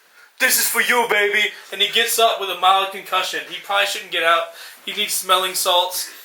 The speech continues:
The N F L wouldn't let him get back in the bench. But he gets up, and he'll stand there, and he'll do, like, a almost Dragon Ball Z-like thing,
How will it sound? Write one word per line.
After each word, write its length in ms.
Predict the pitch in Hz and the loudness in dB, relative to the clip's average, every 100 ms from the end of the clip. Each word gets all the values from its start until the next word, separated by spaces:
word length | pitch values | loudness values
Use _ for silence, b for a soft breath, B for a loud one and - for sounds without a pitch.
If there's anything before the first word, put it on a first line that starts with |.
| B | B
The 80 | 190 | 2
N 80 | 196 | 4
F 160 | 202 202 | 4 4
L 160 | 196 | 2
wouldn't 180 | 196 185 | 2 -2
let 100 | 190 | -4
him 60 | 185 | -4
get 160 | 180 | -2
back 200 | 180 175 | 2 2
in 60 | 180 | -2
the 100 | 165 | 0
bench. 300 | 175 180 - B B | 2 2 -4 B B
But 120 | 214 | -4
he 100 | 208 | -2
gets 300 | 196 247 247 | 0 0 2
up, 340 | 247 202 - - B B - | 2 2 -2 -12 B B 0
and 100 | 208 | 2
he'll 140 | 220 | 2
stand 360 | 214 240 262 247 | 2 2 2 4
there, 200 | 202 175 | 2 2
and 100 | 185 | 0
he'll 120 | 208 | -2
do, 140 | 214 | 0
like, 140 | 240 220 | 0 2
a 260 | 202 180 185 | 0 -2 -2
almost 260 | 196 214 208 | -6 -6 0
Dragon 280 | 208 208 | 0 2
Ball 140 | 202 196 | 0 -2
Z-like 340 | 196 202 202 | 0 0 0
thing, 380 | - 202 220 | 0 2 2